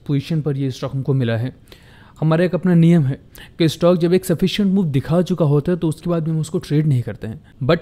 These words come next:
मारुति के अंदर की जो आज की कंडीशंस है, chances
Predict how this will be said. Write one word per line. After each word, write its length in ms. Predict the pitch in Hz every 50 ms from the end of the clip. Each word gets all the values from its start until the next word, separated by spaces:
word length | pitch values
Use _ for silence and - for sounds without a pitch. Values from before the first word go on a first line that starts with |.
| - -
मारुति 420 | 151 147 139 147 160 175 - 233 220
के 100 | 190 196
अंदर 200 | 165 160 160 156
की 160 | - 185 165
जो 100 | 147 156
आज 120 | 151 -
की 80 | - 170
कंडीशंस 580 | - 151 139 131 127 123 - 139 131 120 -
है, 180 | 117 110 107 120 - - - - - - - - - - - -
chances 400 | - 151 151 156 139 185 208